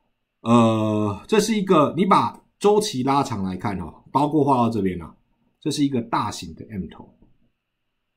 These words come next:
所以你千万不要觉得说没有机会哦，一不小心如果跌到这里，这是一件很恐怖的事情。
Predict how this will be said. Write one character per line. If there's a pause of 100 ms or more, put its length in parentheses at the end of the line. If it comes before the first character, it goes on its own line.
(160)
所
以
你
千
万
不
要
觉
得
说
没
有
机
会
哦， (460)
一
不
小
心
如
果
跌
到
这
里， (600)
这
是
一
件
很
恐
怖
的
事
情。